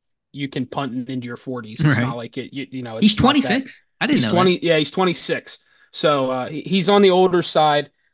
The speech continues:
Speaker 1: Um, but, I mean, some of his, his punts at Iowa are incredible. He has an
Speaker 2: Mm-hmm.
Speaker 1: incredible tape, uh, with the Hawkeyes. I think he punted almost a hundred times last season, which is an indictment on their def-, or on their offense overall. But, yeah, I just,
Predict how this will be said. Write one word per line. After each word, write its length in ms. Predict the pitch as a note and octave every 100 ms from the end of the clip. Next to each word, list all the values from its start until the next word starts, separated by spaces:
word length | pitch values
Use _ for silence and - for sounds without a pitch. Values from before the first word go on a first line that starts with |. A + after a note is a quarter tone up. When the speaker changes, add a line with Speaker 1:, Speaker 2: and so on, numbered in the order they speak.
| _ C3+
Speaker 1:
Um, 340 | C3 B2+ B2
but, 200 | C3 B2+
I 20 |
mean, 240 | C3 C3 B2
some 260 | - E3
of 80 | D3+
his, 400 | C#3 C#3+ B2+ - -
his 260 | D3+ C#3
punts 380 | - D3+ C#3 C3+
at 80 | A#2+
Iowa 560 | C3 C3 C3 B2+ B2
are 380 | A2+ A#2 A2+ A2+ -
incredible. 680 | A#2+ - D#3 C#3+ B2+ A#2+ B2
He 120 | C#3
has 120 | - G#3
an 80 |
Speaker 2:
Mm-hmm. 180 | A#2 E3
Speaker 1:
incredible 680 | D#3 - G3+ F3+ D3+ C3+ C3 -
tape, 400 | D#3+ C#3+ - _ _ _ -
uh, 160 | C3
with 120 | B2+ -
the 120 | B2
Hawkeyes. 460 | C#3 B2+ C3 C3
I 20 | C3+
think 140 | C3+
he 60 | C#3
punted 440 | C#3+ C#3 B2+ -
almost 300 | C#3+ C#3 -
a 40 |
hundred 280 | B2 C#3+ C3
times 360 | - C3+ C3 B2
last 260 | B2 A#2+
season, 360 | - B2+ B2 A#2 _ _ _ _ _
which 220 | D3 -
is 340 | C3+ - - _ _ _ E3
an 60 | E3+
indictment 480 | D#3+ E3 F#3 E3+ D#3
on 160 | D3+
their 120 | D3 C#3+
def-, 380 | D3 D3 D3
or 140 | D#3 C#3
on 160 | C#3
their 160 | C#3 C#3
offense 480 | C#3+ C3+ C#3 B2+ C#3+
overall. 400 | B2 B2 C3 B2
But, 160 | C#3
yeah, 180 | D#3 A#3+
I 320 | G3 E3 A2+
just, 320 | E3 F#3 -